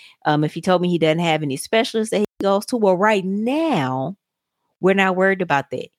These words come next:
He can't eat. He, he cannot eat and he's losing weight because he needs his teeth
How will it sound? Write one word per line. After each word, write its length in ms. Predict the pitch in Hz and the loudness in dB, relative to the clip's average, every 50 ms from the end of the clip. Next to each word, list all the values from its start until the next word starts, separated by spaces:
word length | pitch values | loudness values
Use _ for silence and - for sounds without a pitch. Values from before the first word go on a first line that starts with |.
| _ _ _ _ _ _ 135 131 - | _ _ _ _ _ _ -16 -10 -4
He 220 | 165 214 220 - | -2 0 0 0
can't 320 | - 220 202 185 190 - _ | 0 0 0 0 -2 -4 _
eat. 220 | - 190 170 - - _ _ _ _ _ _ _ _ _ _ _ _ | -8 -8 -8 -8 -12 _ _ _ _ _ _ _ _ _ _ _ _
He, 200 | - 180 170 160 | -2 0 0 0
he 160 | 147 - 170 | 0 -4 -6
cannot 420 | - - 196 185 190 185 180 180 185 | -4 0 0 2 4 4 2 2 0
eat 180 | 175 135 - - | -2 -4 -8 -8
and 80 | 151 | -8
he's 160 | 139 135 131 | -8 -6 -4
losing 340 | 143 156 180 190 180 190 185 | -2 0 0 2 2 2 2
weight 240 | 180 180 151 123 - _ _ - | 4 2 2 0 -2 _ _ -8
because 320 | 139 139 - - 147 143 - | -6 -4 -2 -2 -2 -2 -2
he 140 | 165 170 | -2 -4
needs 300 | 165 165 160 160 156 143 | -2 -2 0 0 -2 -2
his 200 | - 147 131 - | -2 -4 -4 -4
teeth 460 | - - - - 185 175 165 - - | -6 -10 -8 -8 -6 -6 -8 -10 -14